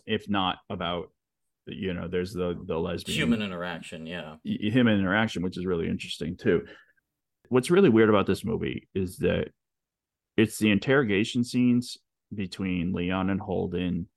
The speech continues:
Speaker 1: Bryant and Deckard, Rachel and Deckard, and then the interview between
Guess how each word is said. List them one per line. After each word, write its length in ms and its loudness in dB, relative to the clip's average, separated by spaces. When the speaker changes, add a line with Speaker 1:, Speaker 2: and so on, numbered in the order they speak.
Speaker 1:
Bryant 520 -2
and 180 -2
Deckard, 600 -6
Rachel 380 -2
and 120 -4
Deckard, 460 -4
and 160 -2
then 500 -2
the 100 -2
interview 640 -2
between 760 -4